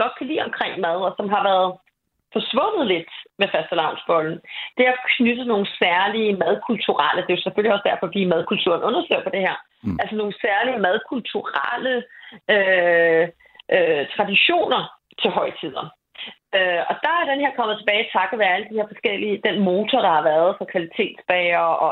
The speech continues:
alt muligt, og s-, de sociale medier, der kan hjælpe med at flashe den og sådan nogle ting. Og så tror jeg, det er kommet for at blive, for vi er rigtig, rigtig glade for, ligesom til jul og til påske, at have, øh, nogle kroge, vi kan hænge vores madtraditioner på. Og der er fastelavnsbollen nu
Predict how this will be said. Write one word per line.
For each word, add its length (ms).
alt 200
muligt, 260
og 60
s-, 220
de 60
sociale 420
medier, 240
der 120
kan 140
hjælpe 240
med 160
at 120
flashe 380
den 120
og 60
sådan 120
nogle 160
ting. 120
Og 120
så 80
tror 140
jeg, 80
det 60
er 80
kommet 200
for 100
at 120
blive, 240
for 120
vi 60
er 140
rigtig, 260
rigtig 240
glade 240
for, 80
ligesom 260
til 220
jul 260
og 60
til 100
påske, 340
at 60
have, 220
øh, 140
nogle 220
kroge, 300
vi 100
kan 160
hænge 260
vores 200
madtraditioner 800
på. 60
Og 100
der 120
er 120
fastelavnsbollen 760
nu 40